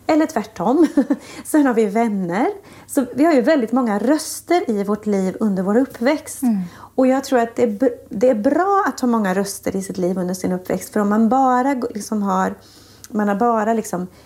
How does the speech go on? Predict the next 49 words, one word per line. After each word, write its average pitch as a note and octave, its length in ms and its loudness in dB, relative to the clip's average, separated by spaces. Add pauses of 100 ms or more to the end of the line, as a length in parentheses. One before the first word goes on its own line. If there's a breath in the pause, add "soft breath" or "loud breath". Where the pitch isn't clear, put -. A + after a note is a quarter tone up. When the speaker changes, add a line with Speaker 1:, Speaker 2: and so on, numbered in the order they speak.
Speaker 1:
föräldrarnas A3 600 0
uppmuntran. F#3+ 380 -4
Jag G3+ 100 0
tror B3 120 2
att A3 160 -6 (380)
man G#3+ 160 0
behöver C4+ 420 2
många G#3+ 240 2
olika F#3+ 240 -2
röster. F#3+ 280 -6
Jag F#3 40 -2
hade F#3+ 120 -2
en G3+ 160 -4
ungdomspastor A3+ 640 0
som A3 180 -4
talade G#3+ 380 0
till G#3 120 -4
mig F#3 260 -2 (380 loud breath)
mycket G3+ 540 -2 (220)
när G3+ 200 -2
jag F#3+ 200 -2
var F#3 300 -2 (180)
arton, G#3 460 -2
nitton A#3 420 -2
år. B3+ 200 4
En G3+ 280 -2
väl-, C4+ 300 2
som - 200 -2
sa B3 220 0
vissa B3 260 -4
saker A3+ 260 -4
till G#3+ 120 -6
mig G#3 120 -2
som G#3 160 -4
betyder G#3+ 240 -2
jättemycket D#4 880 -2
för G3+ 80 0
mig. A3 320 0
Speaker 2:
Mm. B3+ 140 4 (280 loud breath)
Speaker 1:
Och A#3 100 0 (140)
han A#3 260 0 (340)
var C4+ 180 0
bara B3+ 160 2
min A3 180 0
pastor G3+ 280 -6
kanske G3 240 -4
ett - 240 -6
eller F#3+ 120 -2
två F#3+ 360 -4